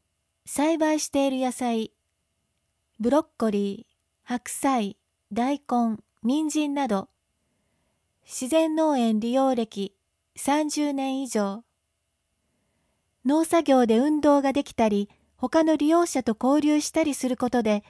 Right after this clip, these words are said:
心身の健康につながっています。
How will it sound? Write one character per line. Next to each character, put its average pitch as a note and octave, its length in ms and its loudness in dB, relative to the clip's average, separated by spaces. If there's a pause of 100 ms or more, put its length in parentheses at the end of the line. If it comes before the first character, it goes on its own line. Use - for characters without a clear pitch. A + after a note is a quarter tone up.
(260)
心 F4 300 0 (100)
身 B3 140 2
の A3+ 160 2
健 D4+ 280 -2
康 C#4+ 140 4
に C4 140 -2
つ - 140 -8
な B3+ 100 0
が B3+ 120 0
っ - 120 -8
て B3 160 0
い A#3 80 2
ま A3+ 200 2
す。 - 200 -20